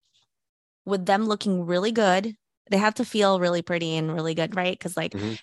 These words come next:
Speaker 1: because they're encouraged to post it and tag you. So that is like a, so it, let's say it worked once,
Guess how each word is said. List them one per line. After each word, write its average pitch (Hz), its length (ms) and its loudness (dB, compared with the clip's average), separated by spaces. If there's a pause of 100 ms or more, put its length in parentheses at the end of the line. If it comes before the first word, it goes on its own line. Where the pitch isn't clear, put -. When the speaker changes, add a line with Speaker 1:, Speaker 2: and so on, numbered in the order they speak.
(120)
Speaker 1:
because 240 280 4
they're 220 140 4
encouraged 214 680 -2
to 220 80 -6
post - 440 -4
it - 220 -6
and 196 180 -2
tag 240 380 -4
you. - 260 -10 (360)
So 240 180 4
that 269 260 6
is 370 180 2
like 240 220 0 (220)
a, 220 80 2 (380)
so 220 340 2
it, 233 160 4
let's 254 240 0
say 349 160 2
it 277 100 0
worked 214 300 -2
once, 151 760 -2